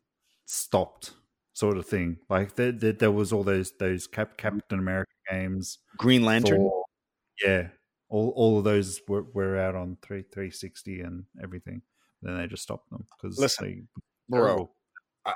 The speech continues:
Speaker 2: I
Speaker 1: Have a
Speaker 2: miss those games.
Speaker 1: <laughs>
Speaker 2: I'm not gonna lie here and say that I don't. Yes, at the time, when there was nothing else coming out, it sucked.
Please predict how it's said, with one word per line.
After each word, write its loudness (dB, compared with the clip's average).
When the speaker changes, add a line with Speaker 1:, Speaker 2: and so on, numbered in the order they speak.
Speaker 2:
I 8
Speaker 1:
Have 4
a 0
Speaker 2:
miss -2
those 0
games. -4
Speaker 1:
<laughs> -2
Speaker 2:
I'm 6
not 4
gonna 0
lie 6
here 2
and -8
say 2
that 4
I 2
don't. -4
Yes, 6
at -4
the 6
time, 0
when -4
there 2
was -2
nothing -6
else -4
coming -6
out, -6
it 4
sucked. -2